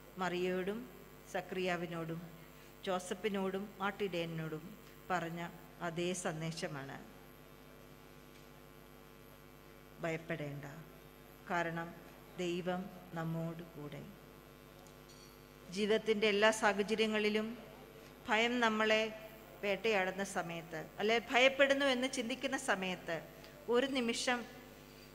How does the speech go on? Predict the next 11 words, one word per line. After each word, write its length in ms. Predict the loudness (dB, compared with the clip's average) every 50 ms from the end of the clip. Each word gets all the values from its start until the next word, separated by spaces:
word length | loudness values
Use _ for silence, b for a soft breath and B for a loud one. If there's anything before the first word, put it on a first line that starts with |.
| -18 -18 -18 -18 -18 -18 -12 -8 -4
ഒന്ന് 140 | -2 -2 -2
ചിന്തിച്ചിട്ട് 540 | 0 0 0 0 0 0 0 0 0 0 0 2
പറയുക, 460 | 2 2 2 2 2 2 0 -2 -2 -4 -10 -14 -16 -16 -18 -18 -18 -18 -18 -18 -18 -18 -18 -18 -18 -18 -18 -18 -18 -18 -16 -14 -14 -8 -4
"ഞാൻ 560 | 0 4 4 4 4 4 0 -2 -6 -8 -12 -14 -16 -16 -16 -10 0
ഭയത്തിനടിമയാകേണ്ട 1200 | 2 4 6 6 4 4 2 2 2 4 4 4 4 4 2 4 4 4 4 4 4 2 2 2
കാര്യമില്ല, 800 | 4 4 6 6 6 6 4 2 2 2 2 4 2 2 2 0 -6 -12 -14 -16 -16 -16 -8 -2 0
കാരണം 500 | 2 2 2 2 2 2 0 0 -2 -6 -10 -14 -16 -16 -16 -18 -18 B B B B B B B B -18 -18 -18 -18 -8 -4
ദൈവം 600 | 0 2 2 2 2 2 2 2 2 0 -2 -6 -10 -12 -10 -8
നമ്മോട് 540 | -4 -4 -2 -2 0 -2 -2 -2 -4 -4 -6
കൂടെ." 400 | -8 -8 -8 -8 -8 -8 -8 -10 -10 -12 -16 -16 -18 -18 -18 -18 -20 -18 -18 -18 -18 -18 -18 -18 -18 -18 -18 -18 -18 -18 -18 -18 -18 -18 -18 -18 -18 -18 -18 -18 -18 -18 -18 -18 -18 -18 -18 -18 -18 -18 -18 -16 -6 -2
ദൈവം 680 | 2 4 4 4 4 4 2 2 0 -2 -4 -6 -8